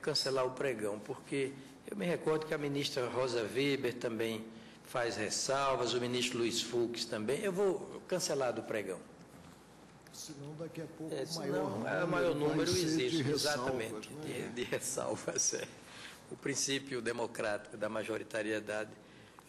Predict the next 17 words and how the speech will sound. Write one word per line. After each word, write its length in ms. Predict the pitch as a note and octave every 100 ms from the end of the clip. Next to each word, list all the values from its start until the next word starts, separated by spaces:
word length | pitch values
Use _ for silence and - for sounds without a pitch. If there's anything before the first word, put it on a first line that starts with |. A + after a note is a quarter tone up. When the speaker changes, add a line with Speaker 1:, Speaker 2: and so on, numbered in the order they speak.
| -
Speaker 1:
fica 460 | B2 B2 B2 B2+ A2+ - - -
irremediavelmente, 1120 | G#2+ A#2+ A#2 G#2+ A2+ A2 G#2+ G2+ G#2+ G#2+ - - - - - - - - - A2+
é, 180 | A2 G#2+ -
sacrificado. 960 | - A2+ A#2 G#2+ A2 - F#2 E2 D#2+ - - - - - - -
Lista 400 | C3+ C#3 C3+ -
de 120 | A#2+ A#2+
número 440 | A#2+ A#2 A2+ A2
vinte 340 | F#2+ A2 G#2
e 40 | A2
quatro, 800 | - C#3 C#3+ D3 C#3+ - C3+ C3
o 60 | B2+
protocolo 580 | - B2+ B2 A2+ A#2+ A#2+
do 80 | A2+
recurso 360 | A2+ A2+ A2+
extraordinário 640 | - A2+ A2 G#2+ G#2+ A2+ G#2+
se 100 | A#2
apresenta 580 | A2 A2 G2+ A#2 -